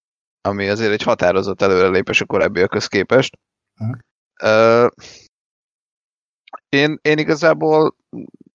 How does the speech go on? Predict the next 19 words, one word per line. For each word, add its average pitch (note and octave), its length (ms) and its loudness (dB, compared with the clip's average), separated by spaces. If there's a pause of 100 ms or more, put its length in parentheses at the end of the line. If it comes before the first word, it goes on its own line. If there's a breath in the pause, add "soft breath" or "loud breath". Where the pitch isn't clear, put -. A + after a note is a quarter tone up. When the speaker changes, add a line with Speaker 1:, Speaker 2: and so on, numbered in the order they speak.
(220)
Speaker 1:
ezzel D3 540 -2
a A2+ 60 4
résszel A2 360 0
is - 140 -8
el G#2 200 2
voltam, A#2 520 0
egy G#2+ 120 -8
kicsit, - 500 -4
kicsit A#2 280 -2
szerintem G2+ 640 -2 (1200)
jobb G#2+ 220 0
is G2 160 -2
volt, F#2 260 -2
mint G#2+ 160 -8
az G#2+ 120 -6
előző. G#2 560 2 (1300)
Speaker 2:
Hm. G2 220 -8
Speaker 1:
Mert, G2 520 -2
ö, G#2 320 4